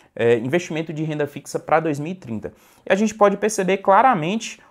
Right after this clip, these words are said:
como o ifix veio performando, nos trazendo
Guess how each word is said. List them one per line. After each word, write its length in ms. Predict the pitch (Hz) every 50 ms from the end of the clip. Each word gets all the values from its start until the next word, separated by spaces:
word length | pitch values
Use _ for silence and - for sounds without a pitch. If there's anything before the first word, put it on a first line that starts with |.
| _ _
como 480 | _ - 190 190 202 220 240 262 262 - -
o 100 | 180 208
ifix 480 | 202 202 - - 180 185 185 - -
veio 300 | - 143 151 170 196 202
performando, 760 | 185 202 202 196 196 - 196 185 165 147 143 151 165 180 180 - _
nos 240 | 160 196 254 247 -
trazendo 640 | - - 262 233 185 156 143 151 165 190 202 196